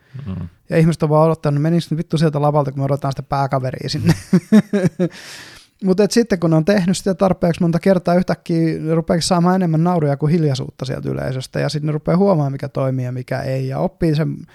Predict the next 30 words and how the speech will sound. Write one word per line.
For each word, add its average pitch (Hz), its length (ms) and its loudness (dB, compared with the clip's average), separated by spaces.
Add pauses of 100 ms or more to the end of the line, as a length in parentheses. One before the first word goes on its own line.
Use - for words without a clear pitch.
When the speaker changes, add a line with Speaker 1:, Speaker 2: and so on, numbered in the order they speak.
(360)
Speaker 2:
kun 147 100 -4
sekin 190 200 2
on 170 80 2
vuorovaikutuspeliä, 143 960 -4
Speaker 1:
Mm, 117 220 -6 (340)
mm. 113 160 -8 (140)
Speaker 2:
niin 175 120 4
oppii 214 240 2
sen 165 140 2
vuorovaikutuksen 139 720 -6
niiden, 135 320 -10
sen 147 160 -6
yleisön 131 380 -6
kanssa. 135 240 -8
Mut 143 180 -6
et 185 60 -16
se 214 80 0
on 226 80 4
niinku 254 180 0
ihan 247 220 -2
kaikessa 208 420 -4
tämmöisessä 139 460 -6
jutuissa. 147 480 -6 (1200)
Juuri, 247 260 6 (560)
juuri 233 280 4
kukaan 180 340 2
ei 185 120 2
ole 135 140 -4
seppä - 320 -6
syntyessään. - 840 -10